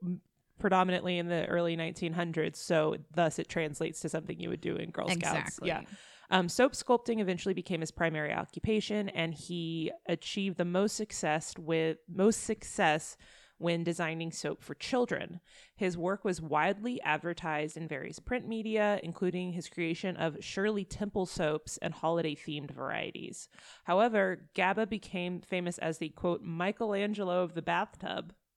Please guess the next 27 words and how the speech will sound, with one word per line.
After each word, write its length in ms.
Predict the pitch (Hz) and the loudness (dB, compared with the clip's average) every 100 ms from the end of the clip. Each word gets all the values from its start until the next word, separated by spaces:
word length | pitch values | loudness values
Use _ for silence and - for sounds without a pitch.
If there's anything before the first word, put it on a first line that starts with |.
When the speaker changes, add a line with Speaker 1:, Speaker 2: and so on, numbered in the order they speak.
| _ | _
Speaker 2:
Love 240 | 180 170 156 | -4 -2 0
it. 260 | 180 226 | 2 2
Speaker 1:
Which 400 | - 185 160 - - - - | 2 0 -2 -12 -18 -10 0
I 140 | 180 | 2
don't, 260 | 190 190 185 | 4 2 0
if 160 | - 175 | -4 -4
he's 200 | 214 196 | -4 -2
Michelangelo, 920 | 196 185 175 165 175 180 180 185 180 - | -2 -2 -2 0 0 2 2 4 2 0
I'm 260 | 170 165 165 | 0 0 0
Da 80 | 160 | -4
Vinci. 600 | 151 160 - 151 156 165 - _ - | -6 -8 -4 -2 -2 -4 -10 _ -2
I 80 | 175 | 0
don't 160 | 165 175 | 0 -2
know. 60 | |
Speaker 2:
I 180 | 160 180 | 2 4
Speaker 1:
I'm 60 | 170 | 4
Speaker 2:
love 220 | 160 254 | 4 4
Speaker 1:
a 40 | 269 | 4
Speaker 2:
a, 40 | |
Speaker 1:
big 300 | 180 165 160 | 4 4 0
bathtub 300 | 147 156 - | -4 -2 0
Speaker 2:
I 60 | 160 | 2
love 340 | 170 165 180 | 6 8 8
a 60 | 190 | 8
Speaker 1:
person. 80 | 180 | 6
Yeah. 60 | 226 262 - - | 2 -2 -6 -6
Speaker 2:
bathtub. 140 | - | -6